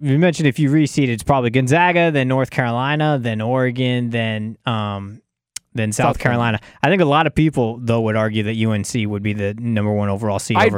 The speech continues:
Speaker 2: I did have
Speaker 1: Gonzaga.
Speaker 2: North Carolina number one and Gonzaga number two.
Speaker 1: Oh, you do?
Speaker 2: Yep.
Speaker 1: Okay. Um, yeah, <laughs> it's gonna be the Carolina schools against two Pacific Northwest schools. Just big picture. That's how we're gonna remember this Final Four. And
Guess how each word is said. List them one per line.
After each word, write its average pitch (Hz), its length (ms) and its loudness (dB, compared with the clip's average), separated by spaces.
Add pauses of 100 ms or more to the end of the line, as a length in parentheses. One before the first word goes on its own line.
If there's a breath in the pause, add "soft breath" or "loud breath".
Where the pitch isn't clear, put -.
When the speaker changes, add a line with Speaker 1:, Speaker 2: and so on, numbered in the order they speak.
Speaker 2:
I 220 80 4
did 196 120 0
have 185 160 2
Speaker 1:
Gonzaga. - 40 -4
Speaker 2:
North 156 220 -2
Carolina 139 360 0
number 127 280 -2
one 120 180 -2
and 120 140 -4
Gonzaga 117 420 -4
number 98 180 -6
two. - 280 -8
Speaker 1:
Oh, 147 60 6
you 156 160 6
do? 170 200 6 (160)
Speaker 2:
Yep. 170 140 -2 (100)
Speaker 1:
Okay. 120 280 -2 (580)
Um, 123 480 2 (540)
yeah, 139 500 0
<laughs> - 80 -20
it's - 400 -4
gonna 175 200 0
be 160 200 0
the 131 100 -4
Carolina 160 640 0
schools 113 560 -6
against 120 480 -4 (320 soft breath)
two 156 140 0
Pacific 139 360 -4
Northwest 123 500 -2
schools. 95 400 -8
Just - 220 -4
big 190 220 2
picture. 101 440 -2 (440 soft breath)
That's 156 320 0
how 151 140 2
we're 147 120 2
gonna 127 200 0
remember 113 320 -2
this 104 180 -4
Final 104 300 -4
Four. 104 320 -4
And 113 360 -6